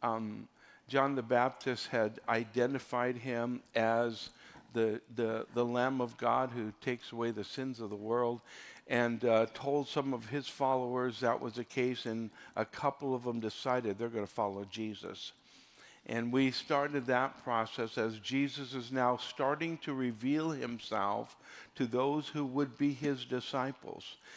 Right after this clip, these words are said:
At another point down the road, he will call them directly, but now there is a,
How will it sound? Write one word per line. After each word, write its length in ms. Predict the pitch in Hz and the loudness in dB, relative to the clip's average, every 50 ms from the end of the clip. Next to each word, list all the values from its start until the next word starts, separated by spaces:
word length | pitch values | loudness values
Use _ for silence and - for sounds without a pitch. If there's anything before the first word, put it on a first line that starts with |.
| - - - - | -20 -10 -4 0
At 120 | - 117 | 0 2
another 380 | 120 120 120 127 135 139 143 139 | 2 2 4 4 4 4 4 2
point 480 | 143 - 131 143 135 131 143 147 - | 0 -2 -4 -2 -2 -2 -2 -2 -2
down 240 | 113 113 117 127 127 | 0 0 0 0 0
the 80 | 131 135 | -2 -2
road, 460 | 143 151 143 127 113 123 135 143 135 | 0 2 4 4 4 4 4 2 0
he 180 | 117 123 127 | 0 -2 -2
will 240 | 127 123 123 123 120 - | 0 0 -2 -2 -4 -6
call 400 | - - - 151 156 175 190 175 | -8 -2 0 4 4 4 4 4
them 260 | 139 123 113 117 117 | 2 2 0 0 0
directly, 800 | 107 123 117 113 123 135 156 - - - 120 117 110 123 123 117 - - - - - - | -2 -2 0 2 2 2 2 0 -2 -2 0 2 2 2 0 -4 -8 -14 -18 -18 -6 -4
but 180 | 120 123 120 | -4 -4 -2
now 360 | 135 127 127 131 135 139 147 139 | 0 2 4 4 4 4 4 4
there 160 | 135 135 139 | 2 0 0
is 380 | - - 139 143 147 135 120 | 2 2 2 2 2 2 2
a, 240 | 135 113 110 117 117 | 2 4 4 2 2